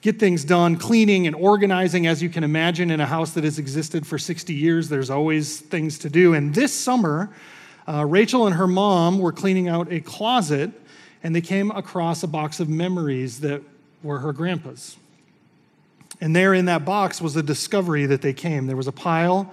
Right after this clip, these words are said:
of large two-inch square film negatives, about that high. Uh, Rachel asked her mom, like, "W-, what are these? They're just sitting here in the corner of the box." And she said, "You know, I'm not a hundred percent sure, but I think those are photos your grandpa took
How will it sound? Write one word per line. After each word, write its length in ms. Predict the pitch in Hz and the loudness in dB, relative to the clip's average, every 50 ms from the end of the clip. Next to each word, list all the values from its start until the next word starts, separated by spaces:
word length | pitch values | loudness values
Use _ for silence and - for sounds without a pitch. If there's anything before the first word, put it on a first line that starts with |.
| - - - - - - - - - _ | -16 -20 -20 -20 -20 -20 -20 -20 -14 _
of 120 | - 139 135 | -8 -6 -2
large 600 | 143 156 156 165 170 175 180 185 185 165 180 - | 0 0 2 4 4 6 6 4 4 2 -2 -8
two-inch 520 | - - - 208 196 196 196 190 175 - | -10 -4 -2 0 0 2 0 0 -2 -4
square 540 | - - - - 165 165 160 160 160 165 165 | -6 -8 -8 -6 -2 0 0 2 2 0 0
film 560 | 156 - - - 175 175 175 175 175 170 160 | -4 -6 -4 -2 -2 0 0 0 0 0 -2
negatives, 760 | 160 160 160 156 240 170 127 117 113 117 - - - - - - _ _ _ _ _ _ _ _ _ _ _ _ _ _ _ _ | -2 -2 -4 -4 -4 -6 -6 -10 -12 -14 -16 -16 -16 -18 -20 -20 _ _ _ _ _ _ _ _ _ _ _ _ _ _ _ _
about 180 | _ 147 135 123 | _ -14 -12 -8
that 200 | - 160 160 147 | -8 -6 -6 -6
high. 340 | 139 147 135 131 135 135 120 - _ _ _ _ _ _ _ _ _ _ _ _ _ _ _ _ _ _ _ _ _ _ _ _ 160 | -6 -8 -8 -8 -12 -14 -18 -20 _ _ _ _ _ _ _ _ _ _ _ _ _ _ _ _ _ _ _ _ _ _ _ _ -10
Uh, 160 | 143 143 139 | -8 -6 -6
Rachel 400 | 139 151 180 202 202 - 185 175 | 0 4 4 4 4 4 2 4
asked 200 | 175 180 170 - | 4 4 2 0
her 80 | 175 160 | -2 0
mom, 240 | 165 208 233 202 | 0 0 0 0
like, 140 | 175 156 139 135 | 0 -2 -4 -6
"W-, 240 | 160 170 151 175 | -10 -10 -10 -10
what 280 | 170 180 165 156 185 185 | -10 -10 -6 -4 -2 -2
are 160 | 180 190 240 | 0 0 0
these? 240 | 247 202 170 143 123 | 0 0 0 0 0
They're 100 | 156 156 | -2 -2
just 260 | 147 165 - - - | -2 -2 -4 -6 -8
sitting 380 | - - 208 196 208 180 160 147 | 0 0 2 2 2 0 0 0
here 200 | 135 175 175 170 | 0 0 0 0
in 80 | 160 | 0
the 80 | 151 139 | -2 -4
corner 260 | - 185 180 160 151 | -4 -4 -2 -2 -2
of 80 | 143 135 | -2 -2
the 60 | 139 | -2
box." 360 | 131 170 196 240 240 233 - | -4 -2 -2 -2 -4 -4 -6
And 80 | 165 143 | -8 -8
she 100 | 151 170 | -8 -6
said, 180 | - 190 180 | -4 -4 -4
"You 80 | 160 180 | -4 -4
know, 80 | 208 226 | -4 -4
I'm 120 | 240 254 | -2 -2
not 220 | 240 240 269 302 240 - | -2 -4 -4 -6 -8 -12
a 40 | |
hundred 300 | 143 - 170 208 247 262 | -12 -8 -6 -4 -4 -4
percent 320 | - 247 214 - 247 247 202 | -6 -8 -8 -6 -6 -6 -6
sure, 160 | - 254 269 | -6 -8 -8
but 100 | 247 214 | -6 -6
I 100 | 156 131 | -6 -6
think 360 | 127 - - 277 339 370 - | -8 -8 -6 -6 -6 -6 -4
those 180 | - 202 175 147 | -4 -4 -2 -2
are 60 | 156 | -4
photos 540 | 139 - - 190 180 180 185 170 151 139 131 | -6 -6 -4 -4 -2 -2 -2 -2 -2 -4 -4
your 80 | 156 | -6
grandpa 340 | 135 143 160 160 151 151 156 | -6 -4 -4 -4 -4 -4 -8
took 460 | 139 - - - 175 156 151 - - | -8 -8 -6 -4 -4 -4 -4 -8 -16